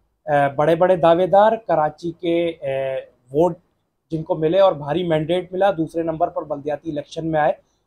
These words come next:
जी, मैं बात कर रहा हूँ जमात इस्लामी की। इस पर बात करेंगे कि हाफिज नईमुर रहमान साहब screen से क्यों गायब हो गए हुए हैं, इसकी क्या वजह है, इस पर बात करेंगे। और उसके बाद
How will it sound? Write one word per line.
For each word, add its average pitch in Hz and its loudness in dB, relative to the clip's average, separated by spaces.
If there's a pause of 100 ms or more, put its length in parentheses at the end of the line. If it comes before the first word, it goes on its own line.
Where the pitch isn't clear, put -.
जी, 170 -8
मैं 170 -2
बात 160 2
कर 180 0
रहा 208 0
हूँ 226 -4
जमात 160 -4
इस्लामी 151 -6
की। 208 -14
इस 151 -18
पर 185 -2
बात 170 -2
करेंगे 175 -8
कि 185 -10
हाफिज 156 -6
नईमुर 160 -4
रहमान 151 -4
साहब 147 -6 (580)
screen 180 -4
से 170 -4
क्यों 190 0
गायब 160 4
हो 147 -2
गए 156 -2
हुए 160 -2
हैं, 165 -2
इसकी 165 -12
क्या 160 0
वजह 160 0
है, 165 -2
इस 143 -10
पर 170 -6
बात 160 0
करेंगे। 175 -8
और 180 -2
उसके - -10
बाद 156 0